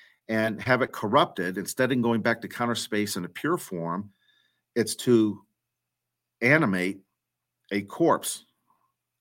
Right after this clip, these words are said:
a corporation. So if you look at a paycheck,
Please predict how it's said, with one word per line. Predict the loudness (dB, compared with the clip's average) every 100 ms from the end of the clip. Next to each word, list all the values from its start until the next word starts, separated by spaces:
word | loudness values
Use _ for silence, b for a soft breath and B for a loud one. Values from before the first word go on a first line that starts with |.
| -8
a |
corporation. | -6 -2 -2 2 0 0 -6 -8
So | -4
if | -2
you | 2
look | 2 2 2
at | 0 -2 b b b b b b
a | -4
paycheck, | -2 2 2 2 -4 -4 -6 -10